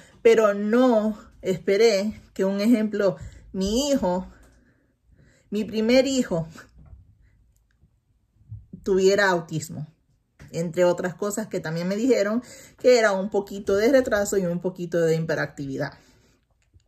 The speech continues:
No les voy a decir que,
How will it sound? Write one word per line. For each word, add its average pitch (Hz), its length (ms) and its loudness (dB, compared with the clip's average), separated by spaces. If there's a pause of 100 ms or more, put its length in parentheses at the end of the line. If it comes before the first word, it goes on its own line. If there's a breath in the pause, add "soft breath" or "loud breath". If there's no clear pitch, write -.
(480)
No 247 80 4
les 294 180 6
voy 285 160 8
a 277 120 4
decir 240 540 -2 (640 soft breath)
que, 202 600 2